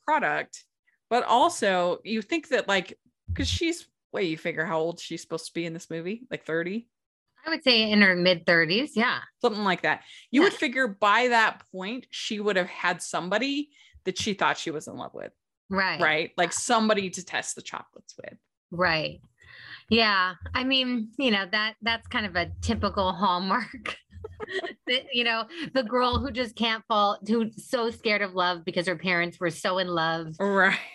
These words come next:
Speaker 2: And it's like, <clears throat> I mean, I'm lucky my parents have not passed away, neither of them.
Speaker 1: Yeah.
Speaker 2: Um, but my grandma and grandpa were married forever, fifty years or something. And when my grandma
Speaker 1: Yeah.
Speaker 2: died, I mean, my grandma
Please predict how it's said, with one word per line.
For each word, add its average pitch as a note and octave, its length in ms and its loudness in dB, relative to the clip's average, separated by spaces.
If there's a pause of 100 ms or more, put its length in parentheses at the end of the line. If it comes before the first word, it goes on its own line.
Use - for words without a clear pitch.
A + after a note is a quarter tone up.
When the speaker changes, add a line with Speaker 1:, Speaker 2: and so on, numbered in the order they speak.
(180)
Speaker 2:
And D4 260 0
it's E4+ 80 -4
like, D#4+ 120 -2
<clears throat> - 680 -8
I E4+ 200 6
mean, E4 260 0
I'm E4 180 -2
lucky C4+ 360 -2
my B3 140 -2
parents A#3 360 0
have A3+ 100 -4
not G3 240 0
passed G3 300 -6
away, F#3+ 220 0
neither E3+ 320 0
of D3+ 180 -2
them. D#3 340 -2 (200)
Speaker 1:
Yeah. D3+ 380 0 (280)
Speaker 2:
Um, A3+ 200 -4
but B3 120 -2
my C4+ 160 4
grandma C4 560 4
and C#4+ 100 -4
grandpa C4 320 0
were A#3 160 2
married G3 460 0 (300)
forever, F#3+ 760 0 (380)
fifty G#3+ 300 -2
years F3 360 0
or G3 60 -4
something. F3 440 -2
And A#3+ 100 0
when G3+ 100 2
my F#3 100 0
grandma E3+ 220 0
Speaker 1:
Yeah. D#3 160 0 (280)
Speaker 2:
died, - 60 -16 (160)
I A3+ 60 -2
mean, A#3 140 2
my A3+ 100 0
grandma G#3+ 480 0